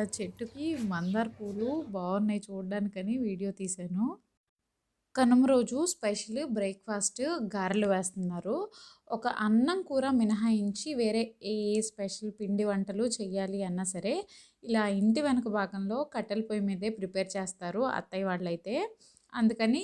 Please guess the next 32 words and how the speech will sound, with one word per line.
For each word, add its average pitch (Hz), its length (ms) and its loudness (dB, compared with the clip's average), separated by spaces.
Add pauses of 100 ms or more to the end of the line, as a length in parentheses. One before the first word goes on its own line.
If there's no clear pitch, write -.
(140)
ఈరోజు 214 440 -2
గారెలు 214 340 -2
కాబట్టి 196 420 -6 (140)
ఇది 196 260 -6 (120)
కట్టెల 208 320 -8
పొయ్యి 220 200 -2
మీదే 202 220 -2
వేసేస్తున్నారు. 185 920 -4 (540)
Already 262 320 4
సగం 233 380 2
వాయి 226 240 6
అయిన 240 300 4
దాకా 240 300 0
గారెలు 220 360 2
తీసే 214 340 -4
పని 208 320 -2
నేను 220 320 0
చేశాను. 202 600 -2 (720)
వేరే 285 300 6
ఇంకేదో 269 380 2
పని 262 240 -2
ఉండటం 254 360 0
వల్ల 233 200 0 (160)
నేను 240 240 2
లేచిన 202 380 -2
తర్వాత 208 360 -2 (100)
నా 262 160 0
ప్లేస్‌లో 202 400 -4
ఇంకా 214 220 0
మా 196 160 -4
వారు 190 220 -6
కూర్చొని 190 500 -6